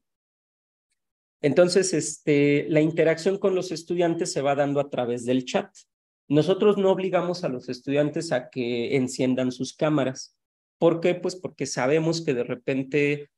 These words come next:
eh, no, a lo mejor no estamos en, en un sitio tan adecuado para estudiar, y a muchos estudiantes el hecho de que se vea parte de su vida, eh, privada, ya los pone como en una, en un, en un entorno como que,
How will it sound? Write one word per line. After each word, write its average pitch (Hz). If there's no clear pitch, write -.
eh, 117
no, 131
a 139
lo 131
mejor 143
no 151
estamos 147
en, 120
en 127
un 135
sitio 160
tan 131
adecuado 135
para 120
estudiar, 143
y 123
a 120
muchos 135
estudiantes 131
el 123
hecho 151
de 147
que 120
se 117
vea 143
parte 135
de 123
su 123
vida, 139
eh, 139
privada, 180
ya 131
los 143
pone 135
como 120
en 120
una, 127
en 123
un, 127
en 127
un 131
entorno 135
como 117
que, 123